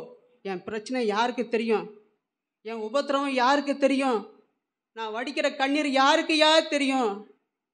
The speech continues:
என்கிற புலம்பலோடே, பலவித கேள்விக்குறியோடு இந்த இடத்துல நீங்க இருக்கலாம்.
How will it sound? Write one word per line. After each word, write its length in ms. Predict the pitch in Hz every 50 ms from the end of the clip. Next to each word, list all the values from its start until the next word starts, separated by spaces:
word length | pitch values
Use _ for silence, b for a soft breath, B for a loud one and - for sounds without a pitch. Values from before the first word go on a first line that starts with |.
| _
என்கிற 340 | - 160 170 170 170 160 156
புலம்பலோடே, 800 | 139 - - 160 160 180 180 165 170 160 160 156 156 147 151 147 127 123 - _ _ _ _ _ _ _
பலவித 380 | 165 160 175 180 170 165 165
கேள்விக்குறியோடு 880 | 160 - _ _ 165 165 180 190 190 185 185 - 180 180 175 180 180 175
இந்த 240 | 175 165 151 147 143
இடத்துல 240 | 139 139 156 147
நீங்க 160 | 139 135 127 127
இருக்கலாம். 440 | 123 123 - _ 135 117 113 120